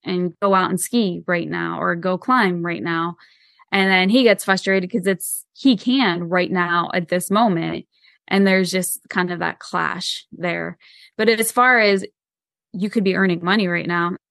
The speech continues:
never. No, 'cause I'm fine, you know, and I'm fine with the choice that I made. It's just more of him understanding that I don't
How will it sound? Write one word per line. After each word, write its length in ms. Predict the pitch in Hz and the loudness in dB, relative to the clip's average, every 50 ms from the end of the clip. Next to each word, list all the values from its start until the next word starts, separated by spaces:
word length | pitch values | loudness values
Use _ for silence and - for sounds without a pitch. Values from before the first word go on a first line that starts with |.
| _ _ | _ _
never. 720 | - 202 196 185 180 180 170 170 180 175 180 185 185 180 - _ - - _ _ _ - _ _ - | -2 0 2 2 2 2 0 -2 -2 -2 -2 -2 -4 -6 -10 _ -20 -20 _ _ _ -20 _ _ -4
No, 280 | 196 190 185 185 190 | -2 0 0 0 0
'cause 240 | 196 - 240 226 220 | 0 0 0 2 2
I'm 160 | 240 226 226 | 2 0 0
fine, 580 | 214 240 226 220 202 185 170 170 180 185 180 - - _ _ - | 0 0 2 2 2 2 0 0 -2 -4 -6 -10 -14 _ _ -6
you 100 | 185 175 | -4 -4
know, 320 | 170 170 170 175 - 185 - _ _ | -2 -2 -4 -4 -6 -10 -14 _ _
and 180 | - 196 202 214 | 0 2 4 4
I'm 120 | 208 208 | 4 4
fine 240 | 196 208 208 208 208 | 4 4 4 4 2
with 100 | 208 196 | 2 0
the 80 | 196 180 | 0 -4
choice 300 | - 214 196 196 196 - | -2 0 0 0 0 -2
that 120 | 190 175 | -4 -2
I 120 | 165 165 | -2 -2
made. 460 | 170 180 190 190 185 180 175 170 175 - - - - - _ | -2 0 0 0 2 0 0 -2 -6 -8 -14 -20 -20 -16 _
It's 140 | - 180 - | -4 -2 0
just 160 | 190 185 180 | 0 0 2
more 280 | 196 190 185 180 180 170 | 2 2 4 4 4 4
of 120 | 165 165 | 2 0
him 320 | - - 202 190 180 185 175 | 0 0 2 2 2 2 0
understanding 720 | 180 185 175 175 175 - - 190 180 180 170 170 170 165 | 2 2 0 0 -2 -2 -4 -2 -2 -2 -2 -2 0 0
that 80 | 175 | 0
I 60 | 170 165 | 0 0
don't 400 | 165 160 151 - 180 180 - | -2 -4 -2 -2 -2 -2 -2